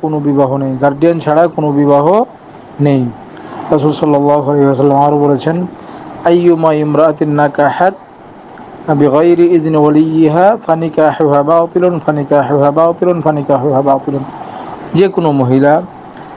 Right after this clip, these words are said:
তার অভিভাবক ছাড়া যদি কেউ বিবাহ বন্ধনে আবদ্ধ হয়,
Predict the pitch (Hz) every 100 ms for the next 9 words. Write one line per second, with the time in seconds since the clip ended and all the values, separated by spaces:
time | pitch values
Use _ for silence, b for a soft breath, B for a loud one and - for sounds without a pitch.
0 | - - 156 165 - 175 170 170 180 180
1 | - - 151 156 151 139 135 147 151 156
2 | 151 147 143 143 151 147 147 143 143 147
3 | 143 147 160 180 208